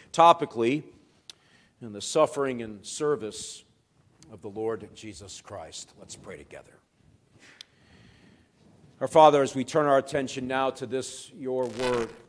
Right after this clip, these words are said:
a word that was given to us as a light to our path, a word that speaks of your Son,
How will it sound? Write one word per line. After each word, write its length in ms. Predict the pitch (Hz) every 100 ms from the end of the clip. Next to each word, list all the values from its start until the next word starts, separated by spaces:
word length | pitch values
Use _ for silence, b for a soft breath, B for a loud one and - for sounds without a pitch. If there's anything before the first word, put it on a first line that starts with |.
| _ -
a 220 | 117 127
word 140 | 131
that 120 | 127 127
was 200 | 104 107
given 420 | 123 120 107 101 - - -
to 260 | - 143 127
us 240 | 117 -
as 100 | 123
a 60 | 113
light 440 | 113 123 131 131 -
to 180 | 131 120
our 140 | 113
path, 500 | - 117 107 98 98 _ _ _ _ _ -
a 80 | 131
word 580 | 131 165 175 131 101 127
that 260 | 127 - _ _ _ _ _ _ _ _ _
speaks 460 | - - 147 135
of 140 | 143 113
your 180 | 127 123
Son, 420 | - 110 95